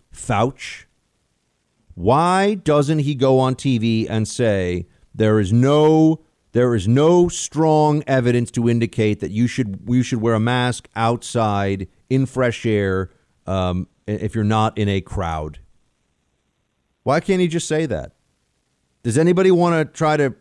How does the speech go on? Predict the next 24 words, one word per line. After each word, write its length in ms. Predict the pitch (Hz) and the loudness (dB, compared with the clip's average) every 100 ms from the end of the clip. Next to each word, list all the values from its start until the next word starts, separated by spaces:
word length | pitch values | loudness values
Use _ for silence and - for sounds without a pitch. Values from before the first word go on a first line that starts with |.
| _ _ _ | _ _ _
prove 320 | 151 165 131 | 2 2 2
that 80 | 120 | -2
that's 240 | 127 131 | -2 0
a, 140 | 120 104 - | -4 -4 -2
an 120 | 117 | 0
incorrect 380 | 135 143 135 - | 0 -2 -4 -2
statement? 320 | 147 170 185 | -2 -2 -2
I 60 | |
would 120 | 127 110 | -2 0
love 440 | 123 202 214 139 | 2 4 4 2
to 80 | 135 | -2
see 160 | 143 | 0
that 260 | 117 135 135 | 0 0 -2
data. 340 | 90 82 - - _ _ _ _ _ _ _ _ _ _ _ _ - | -8 -8 -12 -16 _ _ _ _ _ _ _ _ _ _ _ _ -2
The 100 | 120 | 2
biggest 400 | 160 185 175 - | 4 4 2 0
transmission 560 | 175 156 139 151 156 | 0 0 0 -2 -2
studies 320 | - 147 139 | -2 0 0
they've 160 | 120 127 | 0 0
done 200 | 147 147 | 0 0
on 80 | 123 | 0
outdoor 380 | 123 123 127 117 | -2 -2 -2 -2
transmission 680 | 127 117 101 135 - 107 | -4 -4 -2 -2 -2 -4
show, 540 | - 127 117 110 107 | -2 0 2 2 0